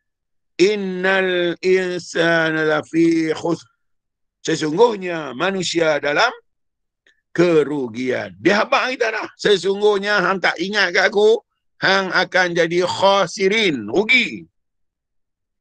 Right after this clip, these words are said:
Kalau rugi tak kena basah tak apalah, rugi dia nak basah kita esok. No?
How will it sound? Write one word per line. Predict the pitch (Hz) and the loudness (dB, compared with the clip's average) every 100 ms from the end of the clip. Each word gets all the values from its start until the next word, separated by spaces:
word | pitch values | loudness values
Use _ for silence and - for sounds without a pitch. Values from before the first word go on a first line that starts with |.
| _ _ _ _ _ _ _ - - _ _ | _ _ _ _ _ _ _ -20 -20 _ _
Kalau | 127 139 143 | 0 4 4
rugi | 120 160 156 170 151 | 4 0 0 -2 -2
tak | - - | -6 -4
kena | 160 165 | 0 0
basah | 165 160 175 170 | 0 -2 2 0
tak | 165 160 | -2 -6
apalah, | - 180 202 170 | -2 -2 0 0
rugi | 147 165 160 175 | 2 0 0 -4
dia | 160 151 | -2 -2
nak | |
basah | 120 135 156 170 180 185 | 0 0 2 0 0 0
kita | 160 165 190 | 0 -2 -2
esok. | 170 208 - - 220 _ _ _ _ _ _ _ _ _ _ _ _ _ _ _ _ _ _ _ _ _ _ | -2 -4 -4 -14 -20 _ _ _ _ _ _ _ _ _ _ _ _ _ _ _ _ _ _ _ _ _ _
No? | 117 156 156 | -6 -6 -6